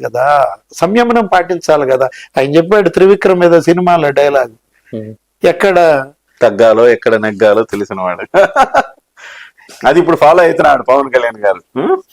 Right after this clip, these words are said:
Speaker 1: ఆయన ఫాలో అవుతున్నప్పుడు
Speaker 2: ఉమ్.
Speaker 1: మనం కూడా అది ఫాలో అవ్వాలి కదా. ఎందుకంటే ఇప్పుడు ఇవాళ ముద్రగడ పద్మనాభం గారి పైన బృహత్తర బాధ్యత.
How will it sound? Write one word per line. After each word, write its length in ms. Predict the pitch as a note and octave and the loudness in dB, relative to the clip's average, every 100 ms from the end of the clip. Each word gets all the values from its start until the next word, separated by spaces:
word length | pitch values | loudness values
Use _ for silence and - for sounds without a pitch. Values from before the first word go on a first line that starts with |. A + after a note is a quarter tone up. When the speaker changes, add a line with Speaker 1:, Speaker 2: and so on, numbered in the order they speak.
| - | -4
Speaker 1:
ఆయన 280 | B2+ A#3 D4+ | -2 0 0
ఫాలో 400 | - B3 C#4+ D4 | 0 0 2 2
అవుతున్నప్పుడు 800 | C#4 A3+ - D#3+ C3+ - B2+ D3 | 2 0 -2 -2 -4 -2 0 4
Speaker 2:
ఉమ్. 440 | G3+ C4+ G#3 G2 A2 | 4 2 -2 -8 -4
Speaker 1:
మనం 320 | D#3 B3+ D4 | 0 0 0
కూడా 200 | D4 D4 | 2 4
అది 380 | C4+ B3 A3 G3 | 4 4 4 2
ఫాలో 340 | - G#3 A3 | 2 0 2
అవ్వాలి 340 | F#3+ D#3 D#3+ C3+ | 2 2 0 -2
కదా. 600 | A2+ A#2 C#3+ E3 C3+ F2+ - A#2+ | -6 0 2 4 2 -2 -10 -6
ఎందుకంటే 600 | D#3+ F#3+ G3 D#3+ F3+ G#3+ | -2 0 0 2 2 2
ఇప్పుడు 260 | - C3 | 0 0
ఇవాళ 200 | C3 D3+ | 2 0
ముద్రగడ 540 | C3+ C#3 C#3+ F3+ A3 G#3 | -2 -6 -2 0 0 0
పద్మనాభం 600 | F3+ F#3 F#3+ F#3+ F#3+ F#3 | -2 0 2 2 2 2
గారి 180 | F3 F3 E3+ | 0 0 0
పైన 180 | F#3+ | 0
బృహత్తర 640 | F#3 C#3+ D#3 - _ G#3 F3+ | 0 -2 -2 -4 _ -2 0
బాధ్యత. 560 | C#3 D#3 D3+ C3+ - | 0 -2 -4 -8 -8